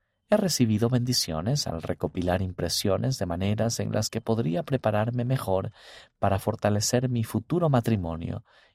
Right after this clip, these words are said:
y la fe de mis futuros hijos. Te invito a considerar formas en que puedes prepararte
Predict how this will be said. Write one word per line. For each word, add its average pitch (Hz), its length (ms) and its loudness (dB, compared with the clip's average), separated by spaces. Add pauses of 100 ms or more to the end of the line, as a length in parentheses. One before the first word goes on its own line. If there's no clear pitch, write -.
y 101 120 -2
la 82 140 0
fe 143 340 4
de 143 120 2
mis 131 200 0
futuros - 540 -2
hijos. - 480 -10 (720)
Te 190 100 4
invito 147 520 2
a 123 80 0
considerar 82 600 0
formas 110 560 2
en 85 120 -8
que - 140 -12
puedes 151 440 0
prepararte 143 720 0